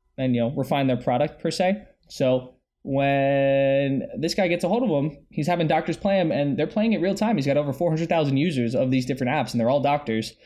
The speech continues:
that are giving him real-time experience of what games work, what games don't, and they're giving doctors practice because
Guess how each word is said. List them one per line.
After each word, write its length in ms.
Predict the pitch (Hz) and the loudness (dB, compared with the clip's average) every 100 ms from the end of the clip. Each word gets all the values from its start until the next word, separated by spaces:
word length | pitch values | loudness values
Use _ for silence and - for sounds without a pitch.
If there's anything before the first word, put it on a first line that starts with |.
| - _ - | -20 _ -2
that 120 | 127 | 0
are 60 | |
giving 260 | 131 165 165 | 2 0 2
him 180 | 156 135 | 2 2
real-time 380 | 151 160 175 156 | 2 2 0 0
experience 480 | - 170 165 147 | -2 0 0 0
of 80 | 127 | 0
what 160 | 131 139 | 0 0
games 260 | 147 131 | 0 0
work, 320 | 139 185 196 - - - - | 2 0 0 -10 -20 -20 -6
what 120 | 143 | -4
games 260 | 139 135 127 | 0 2 0
don't, 420 | 135 147 202 208 - _ | 0 2 0 -4 -14 _
and 140 | 151 147 | -2 0
they're 80 | 139 | 2
giving 480 | 127 170 190 185 | 0 0 2 0
doctors 420 | 147 151 147 151 - | 0 0 0 -2 -4
practice 540 | - 185 170 123 117 | -2 0 0 -4 -6
because 460 | - 123 135 123 | -4 -2 0 -2